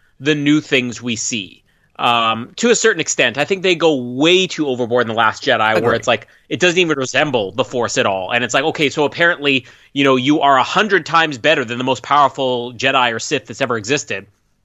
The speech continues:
Speaker 1: But little things like being able to stop, stop the blaster bolt, like, that's cool.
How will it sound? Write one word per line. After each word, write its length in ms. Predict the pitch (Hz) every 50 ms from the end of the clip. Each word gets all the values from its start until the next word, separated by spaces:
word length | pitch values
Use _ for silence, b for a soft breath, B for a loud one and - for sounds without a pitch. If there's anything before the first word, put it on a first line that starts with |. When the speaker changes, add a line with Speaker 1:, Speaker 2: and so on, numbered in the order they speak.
| _ -
Speaker 1:
But 300 | 160 160 151 - - _ _ _ _ _ _ _ _ _ _ _ _ _ - -
little 200 | 143 170 196 185
things 220 | 208 202 190 175
like 120 | 180 139 151
being 140 | 160 165 156
able 100 | 156 143
to 60 | -
stop, 320 | - 160 156 - - - -
stop 240 | - 151 147 -
the 80 | - 127
blaster 340 | - 101 107 139 - - 165
bolt, 320 | 151 180 196 196 - b b b b b b b b b
like, 100 | 120 101
that's 240 | 127 131 156 - -
cool. 420 | - - 165 165 165 165 160